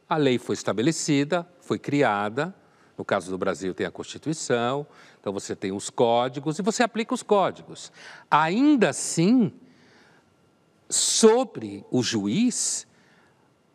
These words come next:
pode operar uma série de cargas, como a gente fala em filosof-, filosofia, metateórica latente. Ele pode ter concepções, percepção de realidade. Tanto é que os advogados normalmente dizem que da cabeça do juiz pode sair qualquer coisa.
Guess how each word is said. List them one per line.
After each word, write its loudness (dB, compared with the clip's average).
pode 4
operar 0
uma 0
série 0
de -10
cargas, -4
como -8
a -8
gente -8
fala -4
em -8
filosof-, -10
filosofia, -6
metateórica 0
latente. -2
Ele 4
pode 4
ter 2
concepções, 0
percepção 0
de -4
realidade. -2
Tanto 0
é 0
que -8
os -2
advogados -4
normalmente -4
dizem -4
que -8
da -2
cabeça -6
do -10
juiz -4
pode -4
sair -2
qualquer -4
coisa. -2